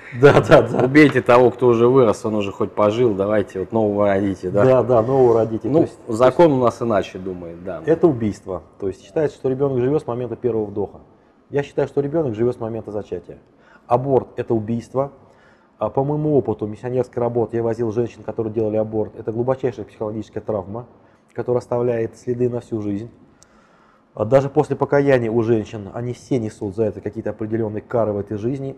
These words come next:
Speaker 1: Не бывало исключений. Убийство есть убийство. Убили вы в животе ребёнка или просто маленького? Ну, представьте эти ручки, ножки. Я видел эти фотографии после аборта. Я сам М Г У закончил, биофак.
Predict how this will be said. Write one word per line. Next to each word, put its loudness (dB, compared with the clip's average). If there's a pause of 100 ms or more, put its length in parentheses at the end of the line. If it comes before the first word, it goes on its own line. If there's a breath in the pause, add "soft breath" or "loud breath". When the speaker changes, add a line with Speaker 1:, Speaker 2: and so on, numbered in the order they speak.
Speaker 1:
Не -4
бывало 6
исключений. -10
Убийство -6
есть -6
убийство. -10
Убили -2
вы 2 (400 soft breath)
в -16
животе 0
ребёнка -2
или -2
просто -4
маленького? -8 (880 soft breath)
Ну, -8
представьте 0
эти -2
ручки, -2
ножки. -6
Я -4
видел -2
эти -10
фотографии -6
после -6
аборта. -4
Я -8
сам -10
М -10
Г -4
У -6
закончил, -8
биофак. -8